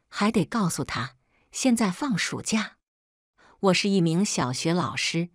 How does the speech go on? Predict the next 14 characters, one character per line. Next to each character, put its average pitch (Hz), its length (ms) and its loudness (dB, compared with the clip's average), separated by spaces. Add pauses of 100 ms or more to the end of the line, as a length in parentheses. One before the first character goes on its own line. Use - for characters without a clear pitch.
(1160)
她 190 140 0
似 180 240 0
乎 185 260 2
永 170 320 4
远 147 280 0
记 170 200 0
不 - 180 -6
住， - 320 -8 (680)
就 247 160 4
像 220 220 4
小 147 240 0
时 165 180 -2
候 175 220 0
她 180 340 -6